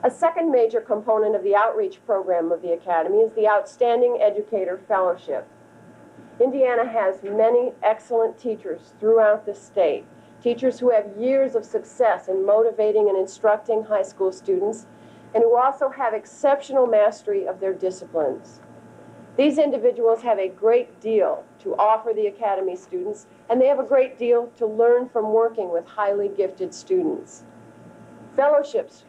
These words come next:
will be awarded to outstanding teachers, bringing them to the Academy for up to one year. There they will have opportunities to teach gifted students,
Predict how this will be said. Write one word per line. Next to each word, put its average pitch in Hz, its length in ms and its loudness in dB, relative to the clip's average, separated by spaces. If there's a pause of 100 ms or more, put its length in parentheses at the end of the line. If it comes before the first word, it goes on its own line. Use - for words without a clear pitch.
will 196 120 -2
be 202 140 -2
awarded 208 600 2
to 180 160 -12
outstanding 196 720 0
teachers, 170 720 -6 (380)
bringing 254 340 2
them 247 200 2
to 247 100 -10
the 214 160 -2
Academy 202 600 -2
for 180 220 -4
up 190 180 -6
to 220 80 -6
one 196 360 0
year. 165 340 2 (1400)
There 208 220 4
they 240 120 4
will 226 140 2
have 220 160 2
opportunities 247 760 -2
to 202 120 -8
teach 233 320 -8 (100)
gifted 233 380 -2
students, 220 640 -6